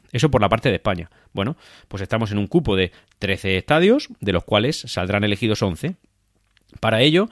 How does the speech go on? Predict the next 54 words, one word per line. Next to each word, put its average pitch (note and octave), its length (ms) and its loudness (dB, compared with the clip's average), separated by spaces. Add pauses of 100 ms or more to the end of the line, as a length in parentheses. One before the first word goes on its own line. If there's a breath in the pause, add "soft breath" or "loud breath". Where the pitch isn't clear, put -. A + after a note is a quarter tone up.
(200 loud breath)
bueno, G2+ 160 -2
pues - 120 -10
se - 80 -12
le E2+ 60 -6
ha E2+ 60 -4
hecho E2+ 180 -6
mucho F2+ 500 -6
bombo, D#3+ 460 4
mucha G#2+ 260 -4
fotito F2+ 380 -6
con F2 120 -6
políticos, D#3 720 -2 (220 loud breath)
eh, G#2+ 180 -12
mucho G#2 560 -6
golpe G#2 240 -4
en B2 60 -2
el C3 80 -4
pecho, F3+ 400 -4 (260 soft breath)
y B2+ 120 -6
también G2 320 -8
es G2+ 80 -6
verdad C3 280 -2 (240 soft breath)
que, - 240 -4 (140 soft breath)
eh, D2 160 -16
hay A#2 140 -4
un C3+ 120 -4
requisito C3+ 500 -2
que - 100 -6
el F2+ 60 -6
Estadio A2 260 -4
Enrique G#2 240 -6
Roca G#2 260 -2
no G2+ 120 -2
cumple, C#3+ 440 2 (220)
que A2+ 100 2
es - 80 -2
el A2+ 100 -2
tema G2+ 220 -2
del F2+ 100 0
aforo, C3 380 -2
porque A2 260 -4
para F#2+ 220 -2
poder, A2+ 320 2 (240 loud breath)
eh, F#2 120 -4
albergar G2+ 420 2
algún G#2 200 -2
partido A2 260 0
del A2 80 0
Mundial B2 300 0
hay B2 80 0
que A#2+ 100 -4
tener B2+ 180 -4
cuarenta G#2 420 -2
mil, C3 240 -2